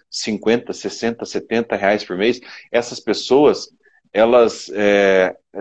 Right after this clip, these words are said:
você não pode olhar pra elas e falar, "Olha o tipo dessa pessoa, não consegue se segurar, pra que ter tanto filho?" Gente, não é assim, a gente tem que ter empatia.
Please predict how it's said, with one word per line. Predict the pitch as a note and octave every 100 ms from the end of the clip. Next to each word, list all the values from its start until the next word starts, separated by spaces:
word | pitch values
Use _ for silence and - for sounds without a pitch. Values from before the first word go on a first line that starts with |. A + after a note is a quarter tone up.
| F#2+ G#2+
você | C#3
não | C#3
pode | C#3 D#3
olhar | C#3+ C3+
pra | B2
elas | A#2
e | -
falar, | A2
"Olha | D3+
o | C#3+
tipo | - D#3 - G2
dessa | F#2+ G2+
pessoa, | - E2 - A2+ A#2+ - - -
não | A#2
consegue | A#2 G2+ - B2+ A#2+
se | -
segurar, | - - G#2 A2+ F2+ F#2+ A#2+ -
pra | F#2
que | -
ter | C3+ B2+
tanto | - B2 -
filho?" | - B2 A#2+ - - - _ _ -
Gente, | A2 E3 - F#2
não | A#2
é |
assim, | F3+ - E3
a |
gente | C3
tem | G#2 G2
que |
ter | C3+
empatia. | D3 F#3+ F3+ - E3 F#3